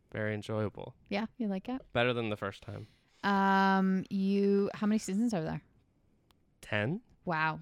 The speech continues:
Speaker 1: Twelve episodes, and
Speaker 2: Oh,
Speaker 1: each
Speaker 2: that's not
Speaker 1: ep-,
Speaker 2: too
Speaker 1: each
Speaker 2: bad.
Speaker 1: episode's, like, forty-five minutes.
Speaker 2: Okay, so it's not too bad.
Speaker 1: Manageable.
Speaker 2: Cool.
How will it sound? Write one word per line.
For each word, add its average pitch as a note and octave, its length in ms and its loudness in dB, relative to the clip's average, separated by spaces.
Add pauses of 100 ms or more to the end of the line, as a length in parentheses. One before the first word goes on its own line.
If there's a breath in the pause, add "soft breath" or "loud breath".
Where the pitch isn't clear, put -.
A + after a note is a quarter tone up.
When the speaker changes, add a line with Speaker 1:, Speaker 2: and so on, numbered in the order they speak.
Speaker 1:
Twelve B2 300 4
episodes, A2+ 800 2
and G2 320 -4 (200)
Speaker 2:
Oh, D4+ 160 4
Speaker 1:
each F4+ 80 0
Speaker 2:
that's - 20 -4
not A#2 160 4
Speaker 1:
ep-, - 60 -12
Speaker 2:
too - 220 -4
Speaker 1:
each C3 100 2
Speaker 2:
bad. C3 120 6
Speaker 1:
episode's, A2+ 420 -2
like, G2 240 0 (180)
forty-five G2+ 720 -8
minutes. C3 340 -6
Speaker 2:
Okay, G#3+ 200 -10 (100)
so - 100 -20
it's - 120 -20
not - 140 -16
too - 140 -20
bad. - 120 -16 (140)
Speaker 1:
Manageable. A2+ 560 -6 (720)
Speaker 2:
Cool. F3+ 200 -6